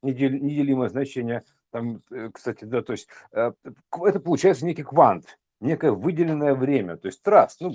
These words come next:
грубо говоря, да, что-то неделимое, то есть какая-то вот такая штука, которая архитектурно там не-, неделимая, ну, это так иначе квантовое значение. Вот, потом там, если про-, посмотреть, э, на, ис-, ис-, пойти корень, <coughs> искать корень семерки,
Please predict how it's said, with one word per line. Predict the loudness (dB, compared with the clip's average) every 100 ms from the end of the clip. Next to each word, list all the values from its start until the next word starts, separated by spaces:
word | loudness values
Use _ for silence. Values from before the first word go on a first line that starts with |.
| -6
грубо | -4 0
говоря, | 0 0 2
да, | 0 0 -8 -20 -16
что-то | -12 -8 -6
неделимое, | -6 -4 -2 -2 -4 -6
то | -8
есть | -10 -4
какая-то | 0 2 0
вот | -2
такая | 0 -2
штука, | -2 -12 -10 -6
которая | -2 2 2 0 _ _ -6
архитектурно | -6 -6 -12 -8 -4 -4 -4
там | -4 -4
не-, | -6 -6
неделимая, | -6 -4 -4 -2 0
ну, | -2
это | -2
так | -2 0
иначе | -2 -4
квантовое | -2 -2 -2 -4
значение. | -4 -8 -10 -14 -18 _ -20 _ _ _ _ -2
Вот, | 6 6 8
потом | 6 6 6
там, | 6 4
если | 4 2 6 4 4 4
про-, | 6 6
посмотреть, | 4 0 2 2 2 0 2
э, | 2 4
на, | 2
ис-, | 0 -4 -6
ис-, | -8 -2
пойти | -2 -2 -4
корень, | 0 0 0 -6 _ _ 2
<coughs> | 2 4
искать | 2 4 0 0
корень | -2 -2
семерки, | -4 -4 0 0 -2 -6